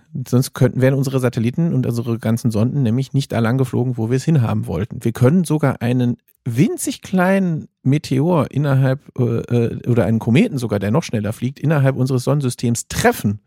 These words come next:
weil wir so genau wissen, wie Gravitation funktioniert zwischen den Planeten. Können wir zielen.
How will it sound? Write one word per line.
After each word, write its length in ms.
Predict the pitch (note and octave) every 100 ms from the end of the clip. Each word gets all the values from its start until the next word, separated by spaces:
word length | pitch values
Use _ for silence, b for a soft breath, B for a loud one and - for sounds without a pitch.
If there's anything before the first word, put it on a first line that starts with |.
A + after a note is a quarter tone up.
| _ _ _ _ _
weil 360 | - D3 G3+ F3
wir 100 | E3
so 160 | D3 E3
genau 340 | C#3+ C#3 C3+
wissen, 280 | D3 C#3+ C3
wie 100 | B2+
Gravitation 800 | B2+ B2+ B2 A#2+ - C3+ C3 B2
funktioniert 600 | - B2 - A#2+ A#2 -
zwischen 240 | G#2+ F2+
den 120 | F2+
Planeten. 500 | - G#2 G2+ - - - B B
Können 260 | - E3 D3
wir 100 | B2
zielen. 560 | - F#3+ F#3 A2 G2+